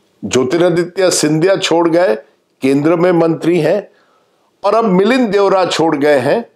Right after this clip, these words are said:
और वो एकनाथ शिंदे की शिवसेना में शामिल हो रहे हैं। रह गए केवल सचिन पायलट, जिन्होंने तीन साल पहले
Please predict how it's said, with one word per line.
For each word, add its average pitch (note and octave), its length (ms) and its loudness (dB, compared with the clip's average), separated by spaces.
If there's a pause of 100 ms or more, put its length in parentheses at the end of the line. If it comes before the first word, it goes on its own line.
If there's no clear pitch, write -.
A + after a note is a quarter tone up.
(420)
और D#3 220 2
वो D3+ 420 0
एकनाथ D#3 440 -2
शिंदे D3+ 680 -2 (280)
की F3+ 140 0
शिवसेना C#3+ 640 0
में F3 140 2
शामिल B2 420 0
हो G#2+ 160 -2
रहे G2 160 -2
हैं। - 200 -14 (520)
रह D3+ 280 2
गए G3 320 2
केवल E3 480 0
सचिन D#3 440 -2
पायलट, D#3+ 460 0
जिन्होंने F3 500 0 (360)
तीन A3 240 0
साल G3+ 280 0
पहले F#3+ 540 -2